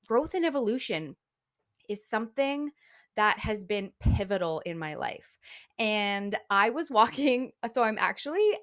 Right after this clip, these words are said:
at my, I'm living in my in-laws right now because we are doing a huge house reno. We're building a basement. It's a huge thing. I'm gonna be out of the house for a month.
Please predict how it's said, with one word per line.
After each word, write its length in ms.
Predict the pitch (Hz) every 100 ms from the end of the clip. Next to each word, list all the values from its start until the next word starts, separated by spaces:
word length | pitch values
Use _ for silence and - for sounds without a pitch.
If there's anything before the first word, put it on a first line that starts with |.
| -
at 240 | 190 202
my, 480 | 214 214 214 214 214
I'm 280 | 196 190 180
living 280 | 185 185 262
in 80 | 302
my 80 |
in-laws 440 | 359 190 185 175 175
right 160 | 165
now 200 | 165 160
because 420 | 180 190 180 165 170
we 240 | 175 180
are 180 | 185 185
doing 220 | 185 175
a 40 | 170
huge 400 | - - 202 214
house 300 | 196 175 -
reno. 300 | 165 165 165
We're 140 | 165
building 300 | 160 160 175
a 20 | 170
basement. 340 | 160 - 160
It's 120 | -
a 40 | 160
huge 380 | - 185 175
thing. 200 | - 170
I'm 60 | 165
gonna 140 | 165
be 120 | 165 -
out 140 | 180 185
of 40 |
the 60 | 175
house 240 | 175 170
for 140 | - 170
a 40 |
month. 280 | 165 147